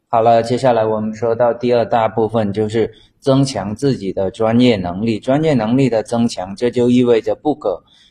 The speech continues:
替代性的强化。我们要清楚地认识到，在一家公司里，不是说你做的工作越多、干的活越累，就越安全的，而是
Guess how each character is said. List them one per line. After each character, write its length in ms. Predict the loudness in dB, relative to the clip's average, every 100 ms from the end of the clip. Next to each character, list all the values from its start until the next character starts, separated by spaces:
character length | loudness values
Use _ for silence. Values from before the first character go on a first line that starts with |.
| _ _ _ -6
替 240 | 0 2
代 180 | 4 2
性 240 | 2 0
的 100 | 0
强 320 | -2 -6 -8 -4
化。 240 | -2 0
我 140 | 0
们 180 | -2 0
要 140 | 0 0
清 260 | 0 -2
楚 220 | 0 -2
地 160 | -2 0
认 160 | 0 0
识 160 | -2
到， 180 | 0 0
在 180 | 0 0
一 180 | 0 -2
家 200 | -2 -2
公 240 | 0 -2
司 220 | 0 -2
里， 240 | -2 -4 -10 _ _ -20 _ _
不 140 | 0
是 140 | 2 2
说 180 | 2
你 160 | 2 0
做 200 | 0 2
的 200 | 2 -2 -6
工 240 | _ 0 2
作 180 | 2 2
越 200 | 2 0
多、 240 | 0 0
干 260 | 0 0 0
的 100 | -4
活 200 | -4 -2
越 240 | 0 0
累， 340 | 2 2 2 0
就 220 | -4 -2
越 200 | 0 0
安 260 | 0 -2 -4
全 300 | -6 -12 -10
的， 180 | -10 -10
而 100 | -14
是 280 | -10 -6